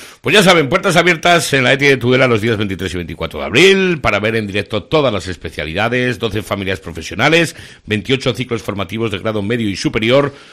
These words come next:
modalidades presencial, semipresencial, online y F P dual. Toda la información la tienen en la web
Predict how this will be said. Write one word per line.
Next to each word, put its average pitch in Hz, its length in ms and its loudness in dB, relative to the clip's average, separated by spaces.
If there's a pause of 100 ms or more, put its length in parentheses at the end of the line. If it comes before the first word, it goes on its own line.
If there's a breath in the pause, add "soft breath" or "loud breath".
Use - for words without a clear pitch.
(120 loud breath)
modalidades 101 580 0
presencial, 120 720 0
semipresencial, 107 1200 -4
online 104 640 -2
y 101 60 -2
F 101 180 -8
P 123 120 -6
dual. 107 340 -2 (440 loud breath)
Toda 135 200 2
la 127 80 0
información 117 480 -2
la 90 140 0
tienen 90 380 -4
en 85 480 -8
la 85 120 -4
web 107 340 -2